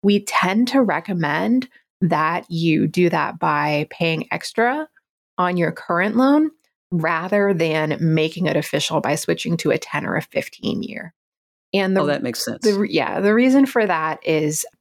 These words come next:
Speaker 1: that with that shorter mortgage term comes a higher monthly payment. And so you need to be sure that you are always going to be able to make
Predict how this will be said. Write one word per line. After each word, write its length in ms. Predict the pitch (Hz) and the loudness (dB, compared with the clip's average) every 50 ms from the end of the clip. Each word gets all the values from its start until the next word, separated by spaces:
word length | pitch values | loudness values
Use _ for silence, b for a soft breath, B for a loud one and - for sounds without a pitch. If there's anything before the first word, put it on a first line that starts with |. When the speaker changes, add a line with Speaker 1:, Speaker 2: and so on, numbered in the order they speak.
| _ _ _ - | _ _ _ -2
Speaker 1:
that 160 | 170 165 - 180 | 0 0 0 2
with 280 | 175 185 196 180 165 | 2 2 2 2 2
that 200 | 185 175 170 - | 0 0 0 -2
shorter 320 | - - - 185 180 175 170 | -4 -2 0 0 0 0 0
mortgage 460 | 156 160 156 160 165 202 208 208 - | -2 -2 -2 0 0 0 0 -2 -2
term 420 | - - 269 269 269 269 262 262 254 B B B B _ _ _ _ _ | -2 2 2 4 4 4 4 2 0 B B B B _ _ _ _ _
comes 380 | - 220 196 175 175 160 - - _ _ _ _ - | -2 -2 0 0 0 -2 -4 -6 _ _ _ _ -6
a 60 | 175 | -6
higher 380 | - - - 156 151 147 143 147 | -4 -4 -2 -2 -2 -2 -4 -4
monthly 360 | - 87 - 160 - - - | -4 -4 -4 -4 -4 -4 -4
payment. 460 | - - - - - - - - - - _ _ _ _ _ _ _ _ _ | -4 -4 -4 -4 -2 -2 -4 -6 -6 -10 _ _ _ _ _ _ _ _ _
And 300 | 175 175 165 165 156 165 - | -2 0 0 0 -2 -4 -2
so 200 | - - 175 175 | 0 2 2 2
you 320 | 175 165 175 185 190 190 | 2 2 2 4 4 4
need 260 | 180 185 180 180 170 | 6 6 4 4 2
to 100 | - - | 0 -2
be 120 | 160 151 160 | 0 0 0
sure 500 | 156 - - - 233 226 196 170 160 160 | 0 0 0 0 2 2 2 2 2 0
that 140 | 165 156 151 | 0 -2 0
you 120 | 160 160 156 | 0 0 0
are 120 | - - - | 0 0 0
always 400 | - 185 180 180 180 180 180 175 | 2 4 6 6 6 6 4 4
going 240 | - 170 156 151 160 | 2 2 2 2 2
to 60 | 160 | 2
be 180 | 175 190 - 117 | 2 2 4 2
able 160 | - - 156 - | 2 2 0 0
to 120 | - 175 | 0 0
make 460 | 156 143 135 131 120 - - - - | 0 0 0 0 0 -2 -4 -8 -14